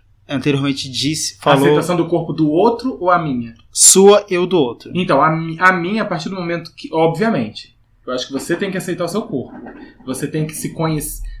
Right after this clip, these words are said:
Speaker 2: você tem que entender o seu corpo, você tem que gostar do seu corpo e gostar do que você tá vendo. Pro seu sexo ficar bom, pro, pra sua vida sexual ser boa, pra você se sentir bem, entendeu?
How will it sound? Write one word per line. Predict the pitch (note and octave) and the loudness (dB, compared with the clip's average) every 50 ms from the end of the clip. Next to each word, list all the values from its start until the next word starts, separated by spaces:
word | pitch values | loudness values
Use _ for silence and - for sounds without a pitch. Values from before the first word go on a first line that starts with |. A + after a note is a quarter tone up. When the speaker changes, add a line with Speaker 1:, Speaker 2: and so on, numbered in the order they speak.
| - - | -18 -16
Speaker 2:
você | - C3 C#3 - D3+ C#3 | -8 -8 -6 -4 -4 -4
tem | D#3+ E3 E3+ D3+ | -4 -4 -6 -6
que | - - F3 | -8 -8 -10
entender | E3+ D#3 E3+ E3 D3+ C#3+ C#3+ E3 F#3 | -8 -6 -4 -2 -2 2 2 2 2
o | G3+ | 2
seu | G3 - E3+ D3+ | 0 -2 -4 -4
corpo, | D#3+ - - C3+ C#3 D#3 D#3 - - - E3+ - - - - - _ _ | -4 -4 -2 0 0 0 -2 -6 -12 -18 -20 -20 -20 -20 -20 -20 _ _
você | - - C#3 C#3+ - - D3+ | -10 -6 -6 -6 -4 -4 -6
tem | D3+ D#3+ D#3+ E3 D#3+ | -6 -6 -8 -8 -8
que | D#3+ - E3 | -8 -8 -10
gostar | D3 C#3 D#3 D#3 - - - - F#3 F#3 G#3 G#3 | -4 -2 -2 0 0 -2 -2 0 2 2 4 2
do | G3+ | 0
seu | G3 - E3+ C3+ - | -2 -2 -4 -6 -2
corpo | - D#3 D#3+ D#3 - F#3+ | -2 0 0 0 -2 -6
e | F3+ | -8
gostar | F3+ E3+ D#3+ F3+ | -8 -6 -6 -6
do | F3 F3 | -6 -6
que | - | -10
você | E3+ F3 D#3+ - | -10 -12 -12 -4
tá | - G3+ | -4 -4
vendo. | G3+ D3 B2+ G#2+ G#2 G2+ - - - - - _ _ _ | -2 -2 -4 -6 -8 -12 -16 -20 -20 -20 -20 _ _ _
Pro | - C#3+ | -8 -8
seu | C#3 - E3+ F3 | -6 -2 -2 -2
sexo | F3 F3 - E3+ E3+ E3+ E3+ - - | -2 -2 -2 -2 -2 -2 -4 -8 -10
ficar | - F#3 - - F#3 F#3 | -12 -12 -6 -2 -2 -2
bom, | - D#3 D3 C3+ B2+ B2 - | 0 0 -2 -2 -2 -4 -8
pro, | C#3+ C#3+ C3 B2+ - | -10 -10 -10 -10 -10
pra | _ D3 C3+ | _ -8 -8
sua | - - - G3 G3 | -8 -6 -4 -2 -2
vida | D#3 - C#3+ G#3+ G#3 A3+ | -2 -2 -6 -4 -4 -4
sexual | - - F#3 - - - E3+ D#3+ | -4 -4 -8 -8 -6 -6 -6 -6
ser | - F3+ E3 D3+ | -4 -6 -6 -4
boa, | B2+ C3+ B2+ B2 | -4 -4 -6 -4
pra | - C#3 C3 | -4 -4 -4
você | B2+ C3+ C3+ - - - - - G#3+ B3 C4+ C4+ C4 - - - - _ | -2 -4 -4 -6 -10 -10 -6 -4 -2 0 0 -2 -4 -8 -18 -20 -20 _
se | _ - - D#3 | _ -10 -8 -6
sentir | D#3 F3 E3+ D#3+ - - E3 D3 C3+ | -6 -4 -6 -4 -4 -4 -4 -4 -4
bem, | B2 A2 G#2+ G#2 G#2+ _ _ _ - _ _ - | -6 -10 -10 -12 -16 _ _ _ -20 _ _ -20
entendeu? | A#2+ A#2+ B2 A#2 A2+ B2+ D#3 F#3 F#3 | -12 -8 -6 -2 0 0 0 0 -2